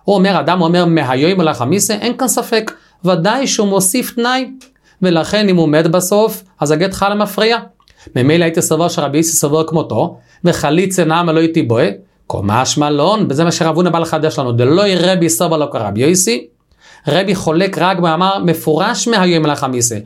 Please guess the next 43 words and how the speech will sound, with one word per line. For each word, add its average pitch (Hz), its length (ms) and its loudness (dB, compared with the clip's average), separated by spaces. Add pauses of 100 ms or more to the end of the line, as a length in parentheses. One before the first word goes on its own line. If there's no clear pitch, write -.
(320)
בלי 190 260 0
לומר 208 320 0
מהיום". 175 580 2 (440)
אז 156 160 0
רבי 180 200 2
סבר 175 260 0
כמו 175 180 -2
חכמים 160 480 2
שבלי 160 400 0
מהיום 165 580 2
לא 202 180 2
אומרים 202 200 0
זמן 175 240 0
ששטר 160 240 -2
מכריח 165 400 0
לו, 151 140 0
ואמר, 160 260 -2
"רק 175 180 -2
לחמיסה, 165 500 0
אז 139 80 -2
הגט 151 240 -2
לא 127 120 -2
כלום". 120 260 -2 (640)
ולא 104 260 0
רבי 135 160 0
יוסי 143 160 -2
סבר 156 200 0
לא 160 60 0
כרבי, 185 480 -2 (340)
רבי 117 140 0
יוסי 165 340 2
לא 196 120 2
סבר 208 260 0
כמו 190 180 0
רבי, 160 300 0 (240)
רבי 131 140 0
יוסי 185 180 2
סבר 165 320 0
שאם 165 200 -2
אמר 170 260 0
מהיום 165 460 0
אל 151 60 2
החמיסה, 165 500 0